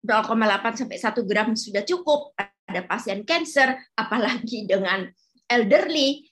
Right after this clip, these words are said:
itu kalau bisa minimal satu setengah gram, ya. Terus jangan lupa vitamin mineral tidak perlu berlebihan, tapi sesuai dengan A K G atau, atau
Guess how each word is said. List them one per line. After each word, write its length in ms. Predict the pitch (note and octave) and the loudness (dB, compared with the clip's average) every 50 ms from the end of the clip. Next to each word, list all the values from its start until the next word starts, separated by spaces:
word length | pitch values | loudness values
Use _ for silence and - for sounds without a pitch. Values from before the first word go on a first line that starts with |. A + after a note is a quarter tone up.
| _ _ | _ _
itu 320 | - B3 B3+ B3+ B3+ - F#4+ | -4 -2 -2 -2 -2 -4 -4
kalau 320 | F#4 F#4 C4 - D4+ - | 0 2 2 2 2 2
bisa 400 | G3 F#3+ G3 F#3+ - D4+ D4 A4 | 0 -2 -6 -2 0 0 2 2
minimal 480 | B3+ A3+ G3 F#3 G3 G3 A#3 B3 C#4+ - | 0 -4 -4 -4 -2 0 0 0 0 0
satu 240 | - F3+ - - F3+ | -2 -4 -4 -6 -8
setengah 340 | - - - - D3 F#3 - - - | -10 -10 -12 -12 -12 -12 -12 -8 -4
gram, 320 | G3 G3 F#3 F#3 F3+ E3+ E3 - - - | 0 2 2 4 2 2 -2 -6 -14 -10
ya. 240 | - - B3 F4 F#4 - - - | -4 0 0 0 0 -2 -8 -8
Terus 240 | - G3+ G3 G3 - | -4 -4 -4 -4 -2
jangan 240 | F3+ F3 F3 F3 | -2 -2 -2 -2
lupa 400 | E3+ F3+ F3+ - - D#4 F4 F4 | -4 -8 -4 0 0 0 0 0
vitamin 480 | - G3+ F#3 F#3 F3+ F3+ F3+ F3+ F3+ F3 | -4 -8 -6 -4 -4 -4 -2 -4 -4 -4
mineral 400 | E3 E3 E3 F3 G#3 D4+ G4+ - - - | -6 -8 -6 -4 -2 -2 -4 -4 -6 -4
tidak 240 | C4+ G#3+ - - | 0 0 0 -2
perlu 240 | - - - F#3 F#3+ | -2 -4 -4 -4 -2
berlebihan, 720 | F3+ F3 E3 E3 D#3+ D#3+ - D#3+ F#3+ G#3+ A3 - F#4+ F#4 - - - - - | -2 -2 -4 -4 -4 -8 -10 -8 -4 -2 -2 -2 -2 -4 -8 -12 -18 -20 -12
tapi 240 | _ - E3+ - - | _ -6 -4 -4 -4
sesuai 480 | A3+ A3 - F#3+ - F#3+ F3 F3+ - E3 | -6 -8 -8 -6 -4 -2 -2 -2 -2 -4
dengan 160 | F3 E3 D3 - E3+ | -6 -6 -6 -8 -12
A 40 | F3+ | -12
K 160 | - - D#3+ | -12 -12 -12
G 80 | E3 F#3 A3+ B3+ A#3+ - - | -6 0 2 2 2 0 -2
atau, 240 | F3 - - F3+ F3 - _ - | -8 -8 -8 -8 -8 -8 _ -6
atau 260 | F#3 F3 - - G3+ | -6 -6 -4 -4 -4